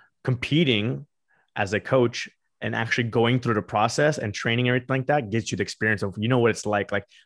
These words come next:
imagine trying to write a training program for someone or, or, like, a training session, but you've never even worked out before. How are you supposed to know, like, how long is this workout gonna take this person? Like, can they actually make it through? But you physically having gone through, like, a five sets of five,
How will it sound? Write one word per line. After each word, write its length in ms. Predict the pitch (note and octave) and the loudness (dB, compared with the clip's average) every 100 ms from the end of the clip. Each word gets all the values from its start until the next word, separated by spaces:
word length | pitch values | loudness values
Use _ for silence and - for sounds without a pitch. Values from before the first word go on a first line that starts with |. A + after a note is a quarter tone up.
| - | 0
imagine 320 | B2 C#3+ F3 | 2 2 2
trying 160 | E3+ | 2
to 60 | C3 | 2
write 140 | A#2 | 4
a 40 | A2 | 2
training 380 | - A#2 B2 B2+ | 0 0 0 0
program 340 | C3+ C3+ D3 | 0 2 0
for 140 | C#3+ | -2
someone 260 | C3+ D#3+ E3 | -2 0 2
or, 240 | A2+ A2 - | 2 2 2
or, 180 | C3+ B2+ | 4 4
like, 140 | C3 | 2
a 80 | A2+ | -2
training 460 | - B2 A#2+ A2+ G#2 | -2 -2 0 -2 -6
session, 520 | - A2 - E3+ F#3+ _ _ _ - | -2 0 2 0 -2 _ _ _ -2
but 80 | B2 | 2
you've 120 | A#2 | 4
never 200 | B2+ C#3+ | 4 4
even 240 | B2+ A2+ | 4 4
worked 240 | A2 G#2 G#2+ | 2 2 0
out 120 | G#2+ | 0
before. 300 | G2 G#2+ F#2+ | -2 -2 0
How 140 | F#2+ | 2
are 20 | |
you 80 | B2+ | 0
supposed 240 | C3 C#3+ - | 2 0 0
to 60 | |
know, 80 | C3 | 0
like, 120 | A2+ | 0
how 220 | - - | 0 0
long 300 | B2 A2 A#2 | 2 2 2
is 80 | A2 | 0
this 100 | G2+ | 0
workout 320 | G#2 A2 G#2 | -2 0 -2
gonna 140 | G2+ F#2+ | -2 -6
take 240 | - G#2+ | -6 -8
this 100 | G2+ | -8
person? 340 | - G2 - G2 | -6 -6 -4 -10
Like, 120 | G2+ | -8
can 100 | A#2 | -4
they 80 | G#2+ | -2
actually 280 | A2+ - | -4 -4
make 140 | G#2+ G2+ | -6 -4
it 140 | G2+ | -8
through? 280 | G#2 G#2 F#2 _ - _ | -2 -2 -2 _ -20 _
But 120 | B2 | 2
you 180 | A#2+ E3 | 4 2
physically 480 | - D3 D3 D3+ A#2 | 4 0 2 2 2
having 300 | A2+ A2 G#2+ | 2 0 0
gone 200 | G#2+ A2 | 0 0
through, 140 | A#2 | 0
like, 80 | A#2+ | 0
a 40 | |
five 260 | A#2+ A2+ A#2 | 0 0 0
sets 200 | B2 - | -2 -6
of 100 | A#2+ | -4
five, 340 | B2+ B2 D3+ | 2 4 4